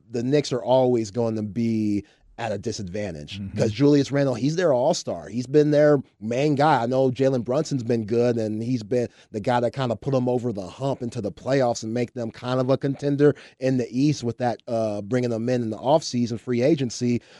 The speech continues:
Speaker 1: But Julius Randle was the all-star this year. Him at six nine, being a lefty, being able to handle the ball, post up,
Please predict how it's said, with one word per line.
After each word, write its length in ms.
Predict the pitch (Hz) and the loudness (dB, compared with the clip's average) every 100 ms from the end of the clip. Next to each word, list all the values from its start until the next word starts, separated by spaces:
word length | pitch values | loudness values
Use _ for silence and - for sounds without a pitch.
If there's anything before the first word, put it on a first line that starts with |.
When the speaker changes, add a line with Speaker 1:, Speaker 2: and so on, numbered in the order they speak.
| _ - | _ 0
Speaker 1:
But 180 | 120 | 0
Julius 360 | - 156 175 139 | 2 2 2 2
Randle 280 | 151 175 139 | 0 2 2
was 100 | 127 | 0
the 80 | 110 | -2
all-star 540 | 123 156 - 120 110 | 0 0 0 -2 -2
this 260 | 95 92 98 | -4 -10 -8
year. 220 | 95 90 | -8 -2
Him 200 | 123 147 | 0 0
at 160 | 143 | 0
six 320 | - 147 139 127 | -2 -2 -2 -2
nine, 420 | 123 139 143 135 | -4 0 0 0
being 260 | 127 139 | 0 -2
a 80 | 117 | -2
lefty, 520 | 87 127 139 - 147 | -4 -4 -4 0 0
being 220 | 127 123 135 | 2 0 0
able 160 | 135 | -2
to 140 | 107 113 | -4 -6
handle 260 | 131 139 | -2 0
the 100 | 135 | -2
ball, 360 | 95 120 135 139 | -4 0 2 2
post 440 | - 123 135 - | 0 -6 -6 -2
up, 220 | 123 143 | 2 2